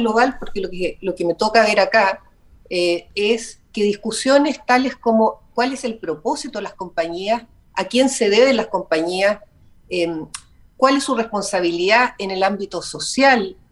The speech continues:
dentro del ámbito de lo público, y cuáles son las implicancias de la incorporación, por ejemplo, de factores medioambientales o dimensiones medioambientales, eh, de gobierno corporativo y sociales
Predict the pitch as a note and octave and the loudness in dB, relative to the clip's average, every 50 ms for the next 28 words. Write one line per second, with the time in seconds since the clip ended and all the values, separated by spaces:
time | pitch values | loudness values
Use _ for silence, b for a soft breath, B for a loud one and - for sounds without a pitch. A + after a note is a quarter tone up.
0 | _ - E3 F#3+ G3 G3+ G3 - F#3+ F#3+ F3+ F3+ F3 F3+ F3+ F3 F3 E3+ E3 D#3+ | _ -6 -2 0 0 0 0 -2 -2 0 2 2 2 2 0 0 0 0 2 2
1 | D3+ D3+ C#3+ C#3 C3 - - C4 D4+ D#4+ D4+ C4+ G#3+ F3 E3+ E3+ - - G3+ G#3 | 2 2 2 0 -2 -6 -4 -2 -2 -2 -2 -2 -4 -4 -6 -6 -6 -6 -8 -8
2 | B B B B B B B - - G3 G3 - A3+ A#3 A#3+ B3 B3 - - - | B B B B B B B -10 -8 -8 -2 2 4 4 6 4 2 0 0 2
3 | A#3 A3+ A#3 A#3+ A#3 A#3 G3+ G3 F#3 E3+ G3 F#3+ F3 - F3 E3+ - - - B3 | 4 4 4 4 2 0 -2 -2 -2 -2 -4 -6 -6 -6 -8 -2 2 4 4 4
4 | B3+ B3 - - - F3 E3+ E3+ F3 F3+ E3+ F3 E3+ - F3+ F3+ - E3+ E3 D#3 | 4 0 -2 -2 0 0 0 0 -2 -4 -4 -4 -4 -6 -6 -6 -6 -6 -6 -6
5 | - - G#3 G#3 A3 A3+ A3+ - - - - - - - - C#4 D4+ C4+ - - | -6 -6 -4 -4 -4 -4 -4 -4 -4 -4 -4 -4 -4 -2 0 2 2 2 0 -4
6 | - F#3+ G3 G3+ G3 - - E3+ - F3 F3 - - G3 G3 G3 G3 F#3 F3+ E3+ | -4 -4 -4 -4 -4 -6 -8 -4 -2 -2 -2 0 0 0 0 0 0 0 0 2
7 | E3 D#3+ D#3+ D#3+ D#3 D#3+ D#3 - A3+ A#3+ A#3+ A#3 G#3+ G3+ G3 - _ _ - - | 2 2 0 -2 -4 -4 0 2 2 2 2 0 -2 -6 -6 -8 _ _ -4 -4
8 | D#3+ E3 D#3 D#3 D3+ D3+ - - G#3+ G#3 G3+ F#3+ F3+ F3 E3 D#3+ E3+ D#3+ D#3+ - | -2 -2 -2 -2 -2 -2 -2 -4 -4 -4 -4 -2 0 0 0 2 0 -2 -2 0
9 | - A3 G#3+ G#3 G3+ F#3+ F#3+ - _ _ _ _ _ _ _ - - E3+ E3 D#3+ | 2 2 2 2 0 -4 -8 -10 _ _ _ _ _ _ _ -8 -6 -4 -2 0
10 | D#3+ E3 E3+ F#3 F#3+ - G3+ F#3+ F#3+ - F3 E3 D#3 D#3 D#3 G#3 A3+ A3+ G#3+ - | 0 2 2 0 0 0 -2 -4 -4 -2 -2 -2 -2 -2 -2 -2 0 0 0 -2
11 | - F#3+ - - F3 - - G#3+ A3 G#3+ G#3+ | -4 -8 -10 -10 -8 -4 -2 -2 -2 -2 -4